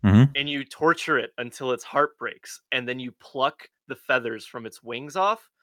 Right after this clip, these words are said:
Speaker 2: and, like, it turns black. You essentially, like, shatter this thing's soul, and it, like, taints your heart when you do it, and it becomes this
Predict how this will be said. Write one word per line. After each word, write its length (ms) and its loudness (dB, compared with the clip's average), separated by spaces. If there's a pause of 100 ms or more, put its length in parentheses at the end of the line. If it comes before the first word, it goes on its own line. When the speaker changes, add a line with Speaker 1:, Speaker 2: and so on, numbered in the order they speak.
(420)
Speaker 2:
and, 420 0
like, 380 -4
it 100 -8
turns 400 -6
black. 560 -2
You 120 -6
essentially, 360 -4
like, 220 -2
shatter 400 0
this 160 -10
thing's 260 -12
soul, 400 -8
and 80 -2
it, 60 -4
like, 260 -4
taints 380 -6
your 120 -10
heart 260 -4
when 160 -12
you 100 -14
do 200 -4
it, 100 -2
and 100 -12
it 60 -14
becomes 300 -12
this 200 -12